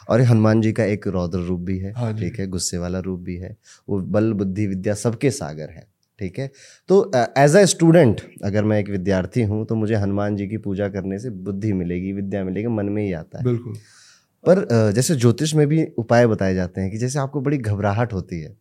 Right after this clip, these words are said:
Speaker 2: हाँ।
Speaker 1: डर जाते हो या आपके अंदर वो साहस नहीं है, तो आप हनुमान चालीसा पढ़ने लग जाओ, वो साहस अपने आप आ जाएगा।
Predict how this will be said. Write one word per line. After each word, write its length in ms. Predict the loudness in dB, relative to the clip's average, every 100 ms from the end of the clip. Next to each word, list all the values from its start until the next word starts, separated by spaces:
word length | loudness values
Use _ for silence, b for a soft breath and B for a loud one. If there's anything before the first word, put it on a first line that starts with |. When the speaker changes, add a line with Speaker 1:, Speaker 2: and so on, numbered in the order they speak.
| _ -20
Speaker 2:
हाँ। 300 | -20 -20 _
Speaker 1:
डर 180 | 2 4
जाते 340 | 4 0 -2
हो 80 | -2
या 120 | 0
आपके 200 | -2 -2
अंदर 140 | 0 0
वो 80 | -2
साहस 460 | -2 0 -2 -2
नहीं 220 | -4 -4
है, 240 | -6 -10 -14 b b _
तो 60 | -4
आप 180 | -2
हनुमान 280 | -2 -2 -2
चालीसा 380 | -2 -6 -6 -8
पढ़ने 260 | -6 -6 -6
लग 160 | -6
जाओ, 300 | -8 -12 -14 -10
वो 120 | -8
साहस 420 | -6 -6 -6 -10 -12
अपने 240 | -8 -6
आप 200 | -6 -10
आ 60 | -14
जाएगा। 360 | -14 -14 -16